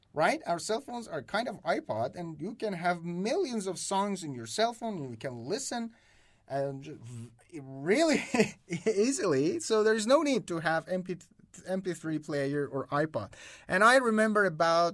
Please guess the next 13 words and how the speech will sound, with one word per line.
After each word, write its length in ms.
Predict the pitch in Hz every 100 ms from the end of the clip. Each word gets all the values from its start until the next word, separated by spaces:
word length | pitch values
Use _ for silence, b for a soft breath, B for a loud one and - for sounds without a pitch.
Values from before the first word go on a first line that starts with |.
| -
maybe 720 | 160 156 151 151 139 143 139
ten 320 | 139 - 190 190
years 320 | 185 180 151
ago 400 | 139 139 147 165
when, 380 | 147 139 135 B B B B _
um, 680 | 120 123 123 120 120 113 107 - _ - 110
people 480 | 165 160 151 151 139
didn't 400 | 135 160 156 139
usually 320 | 131 135 131
have, 460 | 120 131 123 117 107 _ _ _ _ _ _ _ _ _ _ -
um, 560 | - 110 107 107 107 101
cell 280 | - 156 170
phones. 520 | - 101 98 143